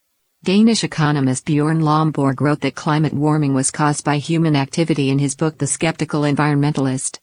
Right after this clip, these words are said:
Measuring the Real State of the World. However, he believed that human adaptability and technological advancement would ward off the occurrence of disaster.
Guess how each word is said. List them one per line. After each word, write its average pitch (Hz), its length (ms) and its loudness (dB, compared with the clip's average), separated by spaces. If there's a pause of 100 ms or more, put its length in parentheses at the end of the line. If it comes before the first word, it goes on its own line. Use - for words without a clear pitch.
(160)
Measuring 165 440 0
the 143 100 0
Real 160 200 2
State 151 360 0
of 139 80 -4
the 147 100 -2
World. 131 400 -2 (380)
However, 202 580 0 (140)
he 208 160 -2
believed 175 340 2
that 170 140 0
human 196 320 4
adaptability 147 840 0
and 143 160 0
technological 156 760 0
advancement 143 680 -2
would 143 120 0
ward 151 260 0
off 156 180 0
the 151 140 -2
occurrence 156 480 -2
of 135 100 -4
disaster. 135 720 -2